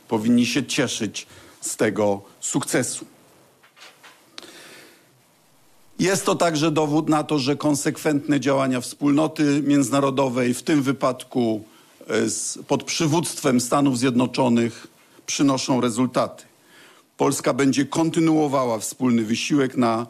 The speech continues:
rzecz uwolnienia wszystkich więźniów politycznych.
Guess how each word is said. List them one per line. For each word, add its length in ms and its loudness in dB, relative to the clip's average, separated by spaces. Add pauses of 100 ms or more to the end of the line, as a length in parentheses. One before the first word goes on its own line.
rzecz 320 -4
uwolnienia 640 2
wszystkich 580 -2
więźniów 440 2
politycznych. 840 -4